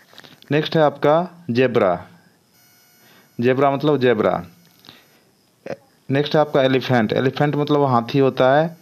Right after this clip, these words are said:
Puppy, Puppy मतलब कुत्ता का बच्चा होता है।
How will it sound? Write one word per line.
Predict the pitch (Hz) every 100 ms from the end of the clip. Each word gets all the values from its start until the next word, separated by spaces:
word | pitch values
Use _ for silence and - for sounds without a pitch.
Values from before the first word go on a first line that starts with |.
| - _ _ -
Puppy, | 147 147 143 104 92 -
Puppy | 127 151
मतलब | 147 143 143 170 175 - _ _ - -
कुत्ता | 135 - 139
का |
बच्चा | 127 127 143
होता | 143 143 147 143
है। | 165 175